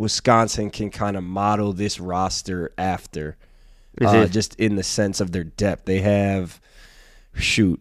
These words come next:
Speaker 1: tw-, eight guys? No, one, two, three, four, five, six, seven, eight, nine, ten guys that play at least fourteen minutes a game.
Speaker 2: Is
Speaker 1: They
Speaker 2: it?
Speaker 1: have one, two, three, four, five, six guys averaging ten points a game.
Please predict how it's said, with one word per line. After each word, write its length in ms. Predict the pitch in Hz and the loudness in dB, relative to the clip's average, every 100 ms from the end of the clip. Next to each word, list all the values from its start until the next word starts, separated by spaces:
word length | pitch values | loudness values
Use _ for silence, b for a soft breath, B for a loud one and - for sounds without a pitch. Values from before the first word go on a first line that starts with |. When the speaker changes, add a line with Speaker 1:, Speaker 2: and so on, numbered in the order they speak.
| - | -6
Speaker 1:
tw-, 380 | - 123 123 123 - | -2 4 6 6 6
eight 220 | 143 - | 6 6
guys? 300 | 160 175 135 | 6 6 8
No, 200 | 123 98 | 6 6
one, 300 | 92 135 107 | 8 6 6
two, 220 | - 127 | 6 6
three, 320 | - 123 110 | 6 6 6
four, 340 | 92 - 123 107 | 4 2 4 6
five, 380 | - 113 92 - | 6 4 4 0
six, 300 | 113 - - | -2 -2 0
seven, 280 | 113 107 - | 0 0 -2
eight, 200 | 113 - | -2 0
nine, 280 | 101 98 87 | -2 -2 -2
ten 540 | - - 135 143 143 | -2 4 6 6 4
guys 640 | 113 110 101 92 95 - _ - - - - | 6 6 6 4 0 -4 _ -20 -20 -20 0
that 160 | 110 - | 2 6
play 260 | 117 107 | 6 6
at 80 | 92 | 4
least 240 | 104 107 - | 2 -2 2
fourteen 480 | 107 - - 101 | 2 2 2 2
minutes 260 | 98 95 - | 2 0 -2
a 40 | |
game. 360 | 82 85 73 80 - - - _ _ | -4 -4 -4 -8 -14 -20 -20 _ _
Speaker 2:
Is 140 | 110 98 | 0 4
Speaker 1:
They 80 | 117 | 4
Speaker 2:
it? 20 | |
Speaker 1:
have 80 | 92 | 6
one, 200 | 113 107 | 4 4
two, 180 | 117 | 0
three, 180 | 107 107 | 2 0
four, 160 | - 104 | 0 -2
five, 240 | 107 95 | 0 0
six 360 | - - 139 - | -2 0 0 2
guys 400 | 107 101 95 85 | 2 2 2 2
averaging 420 | 104 101 95 92 | 2 2 0 -2
ten 240 | - 110 98 | 0 0 0
points 320 | 95 80 - | -4 -6 -8
a 40 | |
game. 300 | 80 80 78 | -6 -6 -6